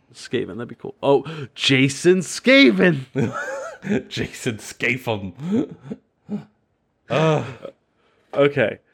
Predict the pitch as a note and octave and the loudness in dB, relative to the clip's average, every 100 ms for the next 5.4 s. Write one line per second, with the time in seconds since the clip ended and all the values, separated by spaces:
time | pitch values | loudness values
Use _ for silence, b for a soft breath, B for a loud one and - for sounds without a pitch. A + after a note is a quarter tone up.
0 | _ A#2 A2 - C3 D#3 D3 A#2+ B2 B2+ | _ -4 -2 0 0 0 -2 -2 -2 -2
1 | B2+ A#2 G#2+ - A2+ G#2 G2 G2 G2+ G#2 | -2 -2 -4 -4 -2 0 -2 -8 -12 -12
2 | G2+ G2 G2+ - - - - _ - D#3+ | -6 -6 -6 -10 -12 -12 -14 _ -4 -2
3 | F3 - G#3 G3 F#3 F3 G#3+ A#3 A3 G#3 | -2 -2 -2 0 0 0 -2 0 0 0
4 | G#3+ G#3 G#3+ G3+ C3+ A2 C3+ E3 F#3 C#3+ | 0 4 2 2 0 0 0 -2 -2 -2
5 | B2 G2 F#2 | -2 -2 -4